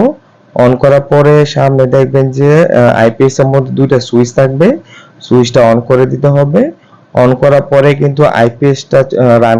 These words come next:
করবে। তো সামনে এখানে ইন্ডিকেটর লাইট আছে, এই যে দেখেন এসি ইনপুট on হয়ে গেছে, তারপরে ব্যাটারি কিন্তু চার্জ হচ্ছে। তো আমার এখন আইপিএস টা on হয়ে গেছে। তো এখন আমি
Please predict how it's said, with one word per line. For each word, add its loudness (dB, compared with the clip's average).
করবে। 0
তো 0
সামনে 0
এখানে 2
ইন্ডিকেটর 2
লাইট 2
আছে, -4
এই -2
যে 0
দেখেন 0
এসি 0
ইনপুট -2
on 2
হয়ে 2
গেছে, -2
তারপরে 0
ব্যাটারি 2
কিন্তু -2
চার্জ 0
হচ্ছে। -8
তো 0
আমার 2
এখন 2
আইপিএস 0
টা 2
on 2
হয়ে 2
গেছে। -2
তো 0
এখন 0
আমি 2